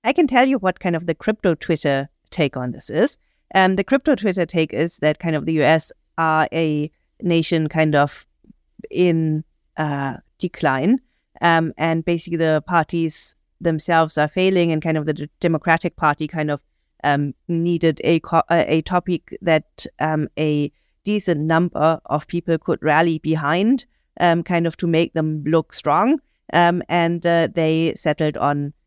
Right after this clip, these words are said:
crypto because, uh, our politicians are, like, seventy-five plus and, uh, they have never actually,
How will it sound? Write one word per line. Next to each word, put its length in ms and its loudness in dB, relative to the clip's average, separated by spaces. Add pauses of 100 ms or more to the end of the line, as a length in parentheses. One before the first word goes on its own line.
(180)
crypto 540 0
because, 480 0
uh, 280 2 (580)
our 200 2
politicians 640 -4
are, 120 2
like, 240 -2 (320)
seventy-five 1080 -2
plus 360 0
and, 320 0
uh, 300 4 (200)
they 120 -6
have 240 0
never 220 -2
actually, 480 -4